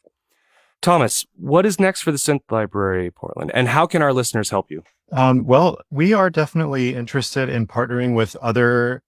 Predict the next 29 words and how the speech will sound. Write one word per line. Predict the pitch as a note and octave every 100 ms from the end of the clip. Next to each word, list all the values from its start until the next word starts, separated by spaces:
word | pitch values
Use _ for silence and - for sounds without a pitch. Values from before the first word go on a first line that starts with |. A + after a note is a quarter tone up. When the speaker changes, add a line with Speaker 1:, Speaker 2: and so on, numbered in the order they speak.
| -
Speaker 3:
nonprofits | B2 A2+ A2 A#2+ B2 D#3+ D3 - B2
and | A2+
other | A#2 A2+
educational | A2+ G#2 A2 A2 C#3+ C#3+
organizations | D3 D#3 D#3+ D#3+ D#3 - D#3+ D3+ -
as | A#2+ G#2+
a | G#2+
path | A2+ G#2
toward | - A#2 G#2
possibly | - A2 - G#2+ A2 G#2+ F#2+ _ _ _ _
sharing | - - B2 C#3 D3
a | C#3+ B2
space. | - D3+ D#3 - - -
So | - A#2+
that's | A#2 A#2
something | C3 A2+ B2 A#2+
that | A#2 G#2+ _ -
we're | B2 A#2 A#2 A#2 - _ _ _ _
seeking. | - C#3 - D#3+ E3+ E3+ _
You | -
know, | C#3 C3 C#3+
as | D3+ C#3+
I |
mentioned, | D3 D3+ - C3+
we've | B2 A#2
had | C#3+ D#3+ C3+ _ _ _ _ _ _ -
difficulties | C3+ D3+ B2+ C3 A#2+ A#2+ G#2
with | G#2+ A#2+ - - _ _ _ -
corporate | A#2+ A2+ C#3 C#3